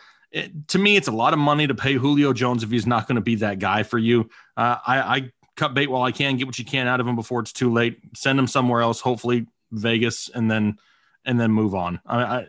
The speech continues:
I mean, maybe set him up for the future a little bit better.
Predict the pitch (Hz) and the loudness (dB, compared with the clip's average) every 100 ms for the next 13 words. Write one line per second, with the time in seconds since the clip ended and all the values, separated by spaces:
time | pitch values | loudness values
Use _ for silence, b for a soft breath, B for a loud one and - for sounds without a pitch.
0 | - 123 127 123 131 131 139 135 135 123 | -6 -2 0 0 0 0 0 2 2 0
1 | 117 117 110 110 - 101 98 95 78 82 | -2 -4 -2 -2 -2 -4 -4 -6 -6 -8
2 | - | -10